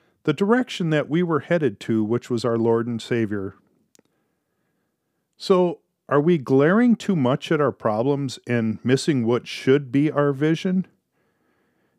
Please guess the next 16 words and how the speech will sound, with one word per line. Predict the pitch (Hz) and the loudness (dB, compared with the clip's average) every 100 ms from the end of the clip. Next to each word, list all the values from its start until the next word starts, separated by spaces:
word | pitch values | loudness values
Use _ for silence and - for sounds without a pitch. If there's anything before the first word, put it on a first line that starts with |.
| _ _ _ | _ _ _
You | 160 | 0
know, | 190 | 2
the | 160 | 4
words | 120 135 131 | 4 4 2
of | 127 | 0
that | 117 110 | 0 0
great | - 123 120 | 0 0 0
hymn | - 123 120 117 | -2 -2 0 -2
is | 104 98 | -6 -10
really | 117 143 147 123 | -6 0 2 2
a | 98 | -2
prayer. | - - 120 101 101 - _ _ _ _ _ - | -6 -2 -2 -2 -6 -10 _ _ _ _ _ -16
"Be | 113 135 147 190 | -6 0 2 2
thou | 160 160 156 156 156 143 | 2 2 2 0 -2 -4
my | 131 127 131 | -2 0 0
vision, | 107 123 113 131 113 117 | 0 -2 -2 -4 -6 -6